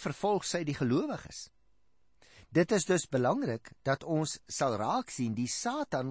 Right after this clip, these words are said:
gebruik die wêreld om die mense te verlei en die kerk te vervolg.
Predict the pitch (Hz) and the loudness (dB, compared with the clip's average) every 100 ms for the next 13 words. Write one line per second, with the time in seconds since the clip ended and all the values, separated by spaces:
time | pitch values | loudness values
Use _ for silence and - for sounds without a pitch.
0 | - 113 120 214 - 135 101 113 185 147 | -6 -4 0 0 0 -2 -2 0 0 0
1 | 90 82 - _ _ _ _ _ _ _ | -2 -10 -18 _ _ _ _ _ _ _
2 | _ 135 127 117 131 175 151 127 - 98 | _ -4 -2 0 0 -2 -4 -8 -6 -4
3 | 110 139 110 101 139 131 - - 90 - | -2 -2 -2 -6 -6 -6 -8 -12 -12 -10
4 | 104 - - | -10 -12 -20